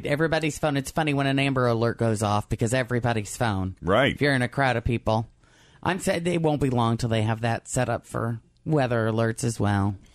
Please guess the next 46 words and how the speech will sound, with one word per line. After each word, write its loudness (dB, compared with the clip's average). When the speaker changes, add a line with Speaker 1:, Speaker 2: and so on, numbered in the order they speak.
Speaker 2:
Sometimes 4
a 4
mugshot 6
is 2
so 6
good, 6
pretty 4
much 2
no 6
backstory 4
is 0
required. 4
Like, 0
I 2
tried 2
to 4
read 2
the 6
article 6
about 6
what 0
this 0
guy 6
did, 4
but 4
I 4
couldn't 2
get 2
through 4
it 0
because, 2
you 2
know, 4
your 4
eyes 6
are 2
just, -4
you, 2
your 4
eyes 6
get 0
locked 4
on 4
the 0
photo. 4
But -4